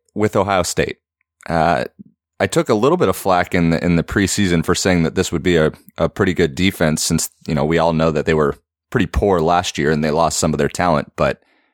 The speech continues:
we obviously saw what Chase Young did, so I, you don't even need to talk about him, just how his pure dominance. But they also had guys like Malik Harrison,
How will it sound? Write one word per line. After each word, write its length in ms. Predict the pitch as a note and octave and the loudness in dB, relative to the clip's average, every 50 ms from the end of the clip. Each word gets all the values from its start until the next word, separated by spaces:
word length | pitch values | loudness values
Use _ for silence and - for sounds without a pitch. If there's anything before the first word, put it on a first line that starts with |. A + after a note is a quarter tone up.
| _ _ _ _ _ _ _ _ _ - | _ _ _ _ _ _ _ _ _ -4
we 140 | F#2 G2 | 0 2
obviously 640 | A2 A#2+ B2 B2 A#2+ - - G2+ F#2+ F#2 F#2 F#2 _ _ _ _ _ _ - - | 2 2 2 0 -2 0 0 2 2 2 0 0 _ _ _ _ _ _ -10 -4
saw 240 | - - G#2+ G2 F#2 | -2 0 2 2 4
what 200 | F2 E2+ - - | 2 2 0 0
Chase 260 | - G#2 F#2 - - | 0 0 0 0 0
Young 260 | F2 E2+ F2 F2 E2 | 2 2 2 2 0
did, 360 | - D#2+ C#2 C#2 C#2+ D#2+ - | 0 0 0 0 0 -2 -2
so 100 | - E2+ | -2 0
I, 80 | E2+ F#2 | 2 2
you 180 | F#2+ C#2+ E2 E2+ | 2 2 0 0
don't 140 | F2 F2+ | 0 2
even 140 | E2+ D2+ D2+ | 2 2 2
need 140 | E2 E2 D2+ | 0 0 0
to 80 | - D2 | -2 -2
talk 220 | - F2 E2 - | 0 -2 -2 -2
about 200 | D2 D2 B1+ D2 | 0 -2 -2 0
him, 260 | F#2 F#2 D2+ - D#2 - | 0 -2 0 -2 -6 -6
just 180 | - D#2+ - - | -6 -6 -2 -2
how 100 | C#2+ G#1 | -4 -4
his 320 | - F#2+ G2+ F2+ D#2 - _ _ _ _ _ _ - | 0 -2 -2 -2 -2 -6 _ _ _ _ _ _ -12
pure 240 | - - F2+ D#2 C#2 | -4 0 0 0 0
dominance. 460 | C#2 D#2 C#2+ C#2 D2 D#2 D#2+ - - | 0 -2 -2 0 0 -2 -2 -4 -2
But 160 | - F#2+ - | -4 -4 0
they 80 | F#2+ F#2+ | 2 2
also 240 | G#2+ A2 - G#2 | 2 2 0 0
had 180 | F#2+ G2 F#2 D#2+ | 0 0 -2 0
guys 240 | - F#2+ F#2 F2+ F2+ | 0 0 0 2 2
like 220 | F2 E2+ - _ _ _ _ _ - | 0 0 0 _ _ _ _ _ -4
Malik 300 | E2 E2+ F2 F2+ D#2+ - | -2 0 2 0 0 0
Harrison, 800 | - F#2+ G2 G2+ G2+ G2 F#2+ - - G#2+ G2 G2 F#2+ F#2+ F#2+ | 0 0 2 4 2 2 0 0 0 0 2 2 2 0 -2